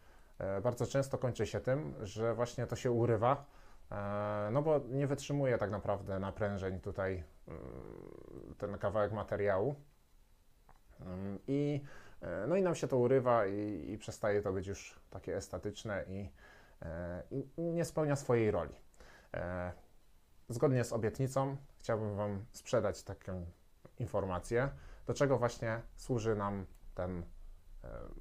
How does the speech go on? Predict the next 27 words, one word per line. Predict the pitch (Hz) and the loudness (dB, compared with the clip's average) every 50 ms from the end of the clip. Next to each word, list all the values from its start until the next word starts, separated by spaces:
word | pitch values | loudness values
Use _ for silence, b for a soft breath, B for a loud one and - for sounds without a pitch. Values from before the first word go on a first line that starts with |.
| - - - - - - - - | -12 -14 -14 -14 -14 -12 -12 -12
można | - 87 85 87 87 87 | -10 -10 -8 -8 -8 -8
powiedzieć, | - 95 87 92 87 85 90 87 - - - - - - | -6 -6 -6 -6 -6 -6 -6 -8 -8 -10 -12 -10 -6 -4
zaczep. | 107 98 113 101 - - - - - - - - - - - - - - - - - - - - - - - - - - - - - - | 2 4 4 4 4 2 -6 -12 -14 -16 -18 -20 -20 -20 -20 -20 -20 -20 -20 -18 -18 -16 -16 -14 -14 -14 -12 -12 -12 -12 -12 -12 -10 -6
Ano | 101 113 135 131 | -2 0 0 0
służy | - 143 139 139 156 | 2 2 2 4 4
on | 139 131 127 | 4 4 4
nam | 120 117 117 107 | 2 2 2 0
do | 110 95 | 0 0
tego, | 92 87 85 98 110 131 - B B B B B B B B B | 0 -2 2 2 2 2 2 B B B B B B B B B
że | - - 104 95 95 92 - b b b b - | -2 0 2 2 4 2 0 b b b b -8
w | - | 0
trakcie, | - 127 139 135 - - 104 95 95 90 - | 2 2 2 2 2 2 2 2 2 2 0
gdy | 92 95 107 104 | -2 0 0 2
na | 101 104 | 2 2
przykład | 104 - - - 110 95 - - - - - - | 0 -2 -2 0 0 0 0 -4 -8 -10 -10 -8
mamy, | - 101 104 104 101 101 | -6 -4 -4 -2 -2 -2
e, | 101 98 95 - - 82 95 92 87 85 85 - - - - - 92 | -2 -2 -4 -4 -6 -6 -4 -4 -4 -4 -6 -8 -10 -10 -10 -10 -8
większą | 92 110 117 123 123 - - 110 104 | -2 0 2 2 2 0 -2 -4 0
ilość | 113 127 110 98 90 - - - - - | 0 2 2 2 2 0 -4 -10 -12 -8
tych | - 95 - - - - - - - - - 98 95 | -6 -6 -6 -6 -8 -10 -12 -12 -12 -12 -10 -12 -4
klamerek | - 117 107 98 101 98 98 - | 2 2 4 4 4 0 0 -2
Snappy | - - 101 85 - - 107 113 110 95 | -4 -4 -4 -4 -4 -2 -2 -2 0 -2
i | 98 92 | -2 -4
chcemy | - - - - 107 107 101 95 92 | -6 -8 -6 -6 -4 -2 -2 -4 -4
sobie | - - 98 92 101 98 | -4 -4 -2 0 0 0
na | 95 95 | -2 -2
przykład, | 87 - - - - 104 - - - - | -4 -6 -8 -4 -2 -2 -2 -2 -4 -10